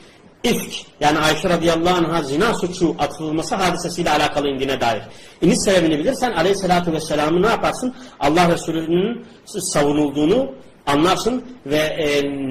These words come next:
ne cihette savunulduğunu, nasıl savunulduğunu, Allah Azze ve Celle'nin ona ne anlamda, nasıl destek olduğunu ne yaparsın?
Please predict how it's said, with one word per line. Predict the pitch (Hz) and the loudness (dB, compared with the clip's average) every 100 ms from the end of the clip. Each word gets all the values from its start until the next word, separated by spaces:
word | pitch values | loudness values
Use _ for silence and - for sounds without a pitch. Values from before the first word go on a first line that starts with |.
| 131 | 0
ne | 233 | 0
cihette | 233 202 180 185 | 2 2 2 -2
savunulduğunu, | 175 147 143 139 127 131 131 | 0 0 0 0 0 -2 0
nasıl | - 214 | 0 0
savunulduğunu, | 175 156 147 135 135 135 | 0 0 0 0 0 0
Allah | 139 170 | 2 2
Azze | 160 160 | 0 -2
ve | 151 | -4
Celle'nin | 165 165 160 | -4 -2 -2
ona | 160 | -2
ne | 151 147 | -2 0
anlamda, | 240 208 185 156 156 | 0 0 0 0 -2
nasıl | 226 190 170 | -2 -2 -2
destek | 170 160 151 | -2 -4 -6
olduğunu | 147 156 190 | -4 -2 0
ne | |
yaparsın? | 208 208 - 269 | 0 -2 -6 -10